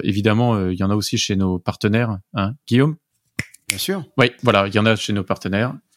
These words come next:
Speaker 2: Bien sûr, et on est en train de certifier ou d'accréditer, euh, des partenaires, euh, Cloud Preferred Partner.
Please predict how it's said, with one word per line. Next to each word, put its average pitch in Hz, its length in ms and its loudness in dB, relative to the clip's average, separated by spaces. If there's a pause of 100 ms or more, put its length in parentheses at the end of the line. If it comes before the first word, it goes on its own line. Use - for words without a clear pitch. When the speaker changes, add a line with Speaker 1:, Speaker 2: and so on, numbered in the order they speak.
(260)
Speaker 2:
Bien 117 100 -12
sûr, 208 260 -8
et 113 440 0
on 123 280 -2
est 123 40 2
en 120 120 0
train 147 220 -4
de 120 120 -4
certifier 139 720 -2
ou 123 140 -2
d'accréditer, 120 1200 -4
euh, 107 280 -4
des 107 120 -4
partenaires, 113 600 -6
euh, 104 120 -6 (140)
Cloud 143 240 -2 (100)
Preferred 123 500 -2
Partner. 113 380 -4